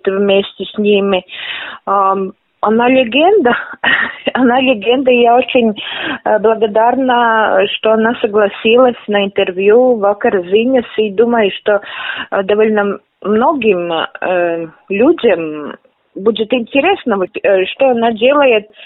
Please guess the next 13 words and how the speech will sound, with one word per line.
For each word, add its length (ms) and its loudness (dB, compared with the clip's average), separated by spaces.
вот 180 0
сегодня, 540 0
что 160 0
она 180 -2
делает. 460 2
Но 100 -6
знаете, 680 0
я 520 2
даже, 520 0
э, 220 2
удивилась, 840 2
потому 380 0
что, 420 -2